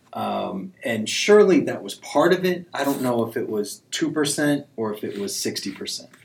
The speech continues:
Um, what I do know is that, you know, it's, it's easy to say they already have Tyreek Hill. What do they need Mecole Hardman for? I would say this, um, you know,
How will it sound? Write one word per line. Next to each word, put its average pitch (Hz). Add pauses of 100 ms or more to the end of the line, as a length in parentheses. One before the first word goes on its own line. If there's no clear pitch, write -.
(480)
Um, 104
what 117
I 110
do 220
know - (500)
is 117
that, 110 (1120)
you 139
know, 117
it's, 117
it's 135
easy 175
to 131
say 135
they 127
already 123
have 120
Tyreek 107
Hill. 107 (520)
What 117
do 117
they 107
need 110 (300)
Mecole 123
Hardman 117
for? 92 (680)
I 226
would 262
say 113
this, - (120)
um, 110 (260)
you 147
know, 113